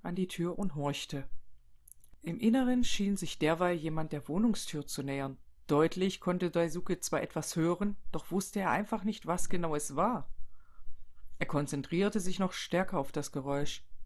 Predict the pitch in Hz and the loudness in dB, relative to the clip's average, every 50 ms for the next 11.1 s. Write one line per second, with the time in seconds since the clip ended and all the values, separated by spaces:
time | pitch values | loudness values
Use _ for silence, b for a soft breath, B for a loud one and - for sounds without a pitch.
0 | - - - - - 165 143 - - 185 220 - - - 247 - 240 - - - | 0 0 0 0 -4 -6 -8 -2 0 0 0 2 0 0 2 2 0 0 0 -2
1 | - - - 202 202 226 226 - 240 226 226 220 226 226 - - - 233 214 151 | -4 -2 0 2 2 2 2 0 -2 0 0 0 0 0 0 0 0 0 0 0
2 | - - - - - - - - - - - - b b b b b b b b | -2 -8 -10 -8 -4 -4 -4 -4 -4 -10 -14 -16 b b b b b b b b
3 | b b b b b - - 175 180 190 - - - 196 202 - - - 180 180 | b b b b b 0 2 4 4 4 2 2 2 2 4 4 2 2 2 0
4 | 190 180 - 196 180 190 175 180 - 208 220 - - 208 160 147 - - 147 - | 0 0 0 0 0 -2 -2 2 2 0 0 0 -2 -2 -2 -2 -2 -2 0 0
5 | 151 147 - - 175 170 180 165 - 160 156 151 156 147 147 147 165 180 214 202 | 0 0 2 0 2 2 2 2 2 2 2 2 2 0 0 0 0 0 0 0
6 | 170 165 170 180 - - 151 147 170 - - 175 196 190 156 139 - _ - - | 0 0 -2 -2 -4 -4 -2 -2 0 0 0 0 0 -2 -2 -6 -10 _ -20 -20
7 | - _ - - - - - - - - - - 139 139 - - - - - b | -20 _ -16 -16 -16 -16 -18 -20 -20 -10 -4 -2 0 0 0 -2 -6 -8 -8 b
8 | b b b b b b b - - 156 151 151 139 - 165 165 165 - 160 170 | b b b b b b b -8 -6 -4 -4 -4 -2 0 0 2 4 4 4 4
9 | 156 151 151 196 190 - 196 160 175 175 190 190 196 - 180 175 196 - - 185 | 4 4 2 0 0 0 0 2 2 2 2 0 0 0 0 0 0 -2 -6 -10
10 | - - 185 180 - 190 175 160 170 175 175 175 156 143 156 160 190 220 - - | -10 -6 -4 -2 0 0 0 2 2 2 2 2 2 2 2 2 2 0 -2 -10
11 | - - | -14 -14